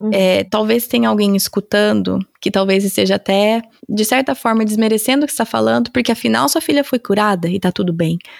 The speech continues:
Speaker 1: Uhum.
Speaker 2: É, claro que ela pode dizer que Deus é bom porque Deus curou a filha dela. E se não tivesse? E aí eu queria, eu sei que, é, né, a gente não pode falar sobre uma situação que a gente não vive no, nesse sentido, mas o que que,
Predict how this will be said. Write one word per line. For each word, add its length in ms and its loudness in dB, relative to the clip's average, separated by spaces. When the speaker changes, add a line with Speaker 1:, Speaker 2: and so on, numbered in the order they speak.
Speaker 1:
Uhum. 160 -4
Speaker 2:
É, 400 0
claro 380 0
que 80 -4
ela 140 0
pode 300 -2
dizer 300 0
que 120 -4
Deus 280 0
é 80 0
bom 320 0
porque 320 -2
Deus 220 0
curou 200 -2
a 60 -4
filha 240 -2
dela. 340 -2
E 140 2
se 120 -2
não 140 2
tivesse? 720 -2
E 140 -2
aí 80 2
eu 80 2
queria, 240 0
eu 60 2
sei 160 0
que, 100 -2
é, 260 0
né, 200 0
a 40 4
gente 200 2
não 80 2
pode 200 0
falar 140 0
sobre 180 0
uma 80 2
situação 300 0
que 80 0
a 20 2
gente 220 2
não 160 2
vive 320 2
no, 140 2
nesse 400 0
sentido, 520 0
mas 220 2
o 120 0
que 160 -2
que, 520 0